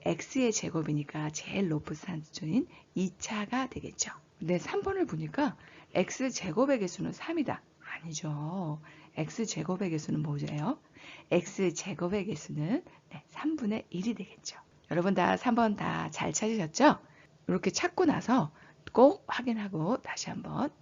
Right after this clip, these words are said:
보도록 하세요. 네, 다음 식 간단히 하는 거 풀어볼게요. 네, 첫 번째 문제를 보면은 칠 곱하기 마이너스 오 엑스네요. 이거 어떻게 주면 돼요? 그쵸? 간단하죠?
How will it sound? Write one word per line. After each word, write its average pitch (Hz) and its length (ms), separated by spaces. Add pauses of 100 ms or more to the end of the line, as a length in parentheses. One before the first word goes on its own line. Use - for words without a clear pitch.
(160)
보도록 151 440
하세요. - 500 (260)
네, 151 280
다음 254 300
식 - 160
간단히 233 420
하는 226 180
거 151 80
풀어볼게요. 147 580 (220)
네, 185 200
첫 262 140
번째 320 260
문제를 247 360
보면은 175 680
칠 285 300
곱하기 170 580 (100)
마이너스 180 680 (400)
오 180 380
엑스네요. 147 800 (220)
이거 175 140
어떻게 160 240
주면 151 300
돼요? 139 420 (180)
그쵸? - 260 (420)
간단하죠? 214 840